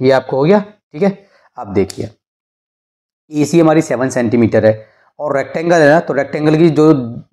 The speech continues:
दोनों डायगोनल्स हैं जहाँ पे वो मीट करती हैं, मतलब जहाँ पे जैसे एक डायगोनल ऐसे आएगी, मतलब कि ये वाला पॉइंट, ये जो पॉइंट है ना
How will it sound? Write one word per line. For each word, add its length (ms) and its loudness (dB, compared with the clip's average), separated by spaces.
दोनों 340 4
डायगोनल्स 480 2
हैं 80 0
जहाँ 140 0
पे 120 -4
वो 100 4
मीट 260 4
करती 340 0
हैं, 160 -2
मतलब 140 -8
जहाँ 180 -2
पे 100 -4
जैसे 200 0
एक 120 4
डायगोनल 240 2
ऐसे 260 2
आएगी, 200 2
मतलब 240 0
कि 140 -2
ये 100 6
वाला 180 4
पॉइंट, 340 -10
ये 100 -8
जो 100 0
पॉइंट 260 0
है 60 0
ना 180 0